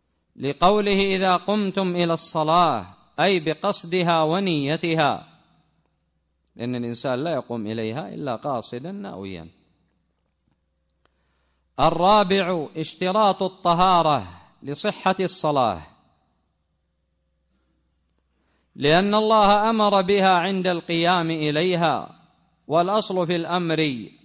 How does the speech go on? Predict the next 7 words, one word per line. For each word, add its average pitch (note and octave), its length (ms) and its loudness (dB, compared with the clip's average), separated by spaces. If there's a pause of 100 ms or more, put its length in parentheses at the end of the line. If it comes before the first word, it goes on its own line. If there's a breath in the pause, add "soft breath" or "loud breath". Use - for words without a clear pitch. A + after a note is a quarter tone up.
الوجوب. C#3 640 -2 (1600)
وأيضًا A#2+ 240 -10
جاءت B2+ 340 -8
أدلة A#2 320 -6
صريحة G#2+ 440 -10
في F2 60 -12
الاشتراط F2 560 -8